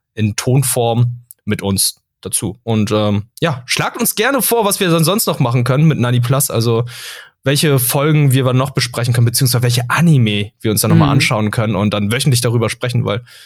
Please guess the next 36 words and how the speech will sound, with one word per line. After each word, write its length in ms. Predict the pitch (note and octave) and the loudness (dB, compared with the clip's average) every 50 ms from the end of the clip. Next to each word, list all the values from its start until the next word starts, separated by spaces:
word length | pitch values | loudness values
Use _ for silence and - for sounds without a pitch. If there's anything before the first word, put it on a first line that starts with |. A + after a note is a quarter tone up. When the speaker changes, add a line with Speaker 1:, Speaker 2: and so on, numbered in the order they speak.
| - _ _ _ - | -20 _ _ _ -6
Speaker 1:
es 120 | D#3+ F#3 | -4 -4
ist 200 | - - - - | -4 -2 -2 0
cool, 160 | B3 G3+ B2+ | 2 2 2
es 180 | - - - - | 0 -2 -2 -2
macht 160 | F3 F3 - | -2 -2 -2
Spaß. 580 | - - - E3 F#3 G#3+ B3 - - - - _ _ _ _ _ _ _ _ _ _ _ _ _ _ | -4 -4 -2 -2 0 0 0 -2 -4 -6 -8 _ _ _ _ _ _ _ _ _ _ _ _ _ _
Und, 560 | - C3+ C#3 C#3 C#3+ C#3 C#3 C#3 C#3+ C#3+ C3+ C3+ | -2 0 2 2 2 4 4 4 4 2 2 2
ähm, 400 | C3 C3+ C3+ C3 C3+ C3 A#2+ B2 - - _ - | 2 2 2 2 2 2 0 -2 -8 -14 _ -2
hört 180 | C3 F#3 A3 A#3 | -2 0 0 0
da 60 | G#3+ | 0
gerne 240 | G3+ G3 F#3 F3 D#3 | 0 2 2 2 2
rein, 220 | E3 E3+ F3 D#3+ | 2 2 2 2
so, 220 | C#3+ C#3+ B2+ - | 2 0 0 0
wenn 420 | - B2 A#2 A#2+ A#2+ A#2 C3+ C#3 C#3+ | 0 -2 0 0 0 0 0 2 2
ihr 100 | C3+ B2 | 2 0
denkt, 260 | A#2+ B2 C#3+ D3+ - - | 0 0 -2 -2 -4 -4
ey, 360 | B2+ C#3+ D3+ C#3 C3+ C3+ - _ - | -4 -2 0 -2 -2 -4 -8 _ -8
Attack 240 | - B2+ - E3 D#3 | -6 -4 -2 0 0
on 80 | D3 | 0
Titan, 220 | - C#3+ D3+ B2+ C3+ | 0 0 -2 0 0
ich 160 | C#3 A#2+ - | -2 0 -2
hab 220 | C#3+ - - _ | -6 -8 -8 _
Gesprächsbedarf, 640 | - - - - - D3+ E3 E3 - D#3+ C#3 C3+ C3+ - | -10 -6 -6 -4 -2 -2 -4 -2 -2 -2 0 0 0 0
beziehungsweise 500 | C#3+ B2+ - C#3+ C3+ A#2+ C3 B2 A2+ A#2+ | -2 -2 0 0 0 0 0 0 2 2
ich 60 | B2 | 2
möchte 220 | B2+ A#2+ A#2+ A#2 | 2 2 2 0
anderen 200 | B2 C3 - C3 | -2 -2 0 0
Leuten 200 | B2 B2 B2 B2 | 0 2 2 2
dabei 180 | B2+ A#2+ A#2+ A#2+ | 2 2 0 0
zuhören 400 | A#2+ - D3 C#3 C3+ C3 C3+ C3+ - - - - - - - - - | -2 0 0 2 2 2 0 -2 -6 -14 -14 -14 -16 -18 -20 -16 -6
und 260 | - A#2+ A2+ - - | -2 -2 -2 -2 -2
wissen, 400 | B2+ C3+ C3 - B2 A2+ G#2+ G#2 | -2 -2 0 0 0 0 2 2
wie 140 | A2+ C3 D#3+ | 2 2 4
die 120 | D#3+ E3 | 4 4
dazu 240 | C#3+ C3+ A#2+ - B2 | 4 2 0 0 -2
denken, 440 | G2+ G#2+ G#2+ G#2+ - G#2 G#2+ G#2+ | -2 -2 -2 -2 -2 -2 -4 -4